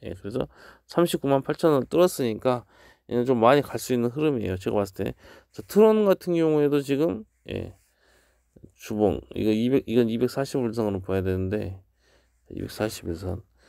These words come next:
자, 여기 보면은 얘도, 여기도 뚫어버렸어요. 얼마를 뚫었냐? 백육십삼을 뚫어버렸어. 한번 올라갔다 왔네요. 백육십구 원까지.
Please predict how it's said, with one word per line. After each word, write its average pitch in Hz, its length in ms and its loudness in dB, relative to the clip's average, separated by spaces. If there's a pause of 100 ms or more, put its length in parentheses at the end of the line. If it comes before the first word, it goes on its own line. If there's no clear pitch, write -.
(340)
자, 98 220 0
여기 110 180 2
보면은 117 480 2
얘도, 113 500 2 (920)
여기도 113 320 4
뚫어버렸어요. 113 840 0 (300)
얼마를 107 360 -2
뚫었냐? 101 640 -2 (600)
백육십삼을 151 640 2
뚫어버렸어. 143 760 2 (100)
한번 151 300 -2
올라갔다 127 380 4
왔네요. 98 300 -2
백육십구 101 800 -8
원까지. 92 440 -6